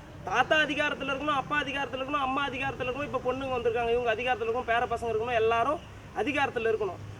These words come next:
அவங்களுக்கு அந்த கட்சியினுடைய வளர்ச்சி கூட முக்கியம் கிடையாது. சரி, கட்சியினுடைய வளர்ச்சி அவங்களுக்கு ரொம்ப முக்கியம், மகள்கள்லாம் ஓட்டு கேட்க வந்திருக்காங்கன்னா,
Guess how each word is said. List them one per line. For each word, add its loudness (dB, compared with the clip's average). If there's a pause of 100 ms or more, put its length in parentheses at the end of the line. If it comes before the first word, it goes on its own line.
அவங்களுக்கு 4
அந்த 0
கட்சியினுடைய 4
வளர்ச்சி 4
கூட 4
முக்கியம் -2
கிடையாது. -2 (260)
சரி, 2
கட்சியினுடைய 4
வளர்ச்சி 2
அவங்களுக்கு 0
ரொம்ப 0
முக்கியம், -2
மகள்கள்லாம் 2
ஓட்டு -4
கேட்க 0
வந்திருக்காங்கன்னா, 2